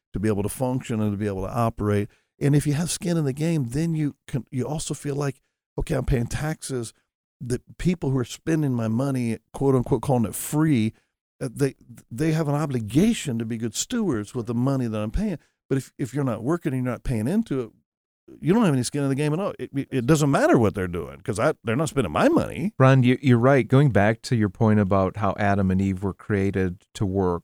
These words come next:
Speaker 2: God made them in his image. Part of being in the image of God is that we work. God worked. It says in the first six days of creation,
Speaker 1: Mm-hmm.
Speaker 2: he worked. He
Speaker 1: Mm-hmm.
Speaker 2: created. He spoke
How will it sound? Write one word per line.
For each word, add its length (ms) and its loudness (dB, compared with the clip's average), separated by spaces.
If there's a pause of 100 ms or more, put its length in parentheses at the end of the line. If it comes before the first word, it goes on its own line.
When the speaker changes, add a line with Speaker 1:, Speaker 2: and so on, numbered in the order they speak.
Speaker 2:
God 300 2
made 320 2
them 240 2
in 80 4
his 160 0
image. 640 2
Part 260 0
of 160 0
being 320 6
in 200 6
the 80 4
image 240 4
of 100 -4
God 580 -2 (340)
is 220 4
that 280 4
we 300 4
work. 520 0 (180)
God 640 4
worked. 720 0
It 100 -12
says 320 4
in 140 6
the 80 4
first 400 0
six 260 2
days 320 4
of 100 0
creation, 540 4
Speaker 1:
Mm-hmm. 120 -4
Speaker 2:
he 140 6
worked. 480 0
He 200 4
Speaker 1:
Mm-hmm. 120 -14
Speaker 2:
created. 440 2
He 80 0
spoke 680 2